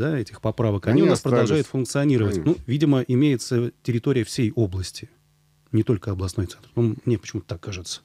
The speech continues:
Speaker 2: Я думаю,
Speaker 1: Нет?
Speaker 2: что это областной центр.
Speaker 1: Думаете, областной центр?
Speaker 2: Да.
Speaker 1: Так, ну что ж получается, мы вот, э, в никуда
Speaker 2: Ну и по-,
Speaker 1: выстрелили.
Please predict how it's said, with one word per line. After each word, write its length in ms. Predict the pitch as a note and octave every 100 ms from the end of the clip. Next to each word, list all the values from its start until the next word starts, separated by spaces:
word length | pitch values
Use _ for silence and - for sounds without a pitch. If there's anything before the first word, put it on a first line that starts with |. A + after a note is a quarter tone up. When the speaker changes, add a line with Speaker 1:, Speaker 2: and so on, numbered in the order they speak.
| _ - - -
Speaker 2:
Я 260 | A2+ C3
думаю, 160 | C3+ C3
Speaker 1:
Нет? 140 | C3
Speaker 2:
что 80 | A#2+
это 60 | A#2
областной 400 | A2+ A2 A2+ G2+
центр. 160 | -
Speaker 1:
Думаете, 300 | B2 C3 A#2+
областной 380 | A#2+ B2+ - C#3+
центр? 260 | C#3+ C3 F#2+
Speaker 2:
Да. 160 | D2+ - - - - - - - - _ -
Speaker 1:
Так, 340 | A2 F#2+ B2+
ну 80 | C3
что 140 | -
ж 60 | C3
получается, 580 | - A2+ - G#2+ G2 G#2
мы 220 | G#2 A#2
вот, 280 | G#2+ A2+ -
э, 280 | G#2 F#2+ F#2 E2+
в 100 | G2+ A2
никуда 500 | A#2+ C#3 C3+ G3 - - - - -
Speaker 2:
Ну 80 | A2+
и 20 |
по-, 0 |
Speaker 1:
выстрелили. 680 | D3+ B2 C3 A#2 G#2 G2+